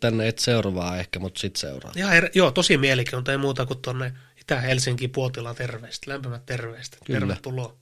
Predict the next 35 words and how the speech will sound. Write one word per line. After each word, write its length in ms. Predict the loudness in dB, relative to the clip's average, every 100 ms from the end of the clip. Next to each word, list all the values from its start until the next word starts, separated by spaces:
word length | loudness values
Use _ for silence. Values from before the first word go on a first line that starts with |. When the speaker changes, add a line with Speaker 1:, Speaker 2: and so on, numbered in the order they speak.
| _ _ _ _ _ -6
Speaker 2:
Kyllä. 260 | -4 0
Speaker 1:
Joo, 180 | 2 2
me 60 | 2
vähän 220 | 2 0
aikaa 140 | -2
puhuttiin, 440 | -2 -2 -4 -6 -10
että 120 | -8
vois. 140 | -6
Sitten 280 | -6 -6 -2
me 40 | 2
Speaker 2:
Joo, 60 |
Speaker 1:
vähän 140 | 2 4
Speaker 2:
joo. 60 |
Speaker 1:
kävisin 280 | 2 2 0
kuvaa 300 | 0 2 0
sitä 160 | 0 -2
hei 100 | 0
saliikin. 540 | 2 0 -2 -6 -14 _ -6
Speaker 2:
Juu, 180 | -4 -4
juu, 140 | -8
CrossFit-sali 840 | -8 -8 -6 -4 -4 -4 -4 -8 -14 -20 -20 _ 0
yrittäjä. 640 | 4 2 2 -16 -18 -14 -2
Speaker 1:
Kyllä. 280 | -2 0 -4
Speaker 2:
Vittu, 260 | -10 -6 -6
ei 80 | -4
ton 120 | -4
mielenkiintoisempaa 640 | -4 -4 -4 -6 -6 -6
voi 120 | -4
olla. 200 | -6 -8 -18 _ -4
Speaker 1:
On, 300 | -2 0 -2
on, 160 | -4
on. 100 | -6 -10 _ _ -4
Speaker 2:
Mieti, 180 | -4
kun 100 | -2
meillä 180 | -6 -6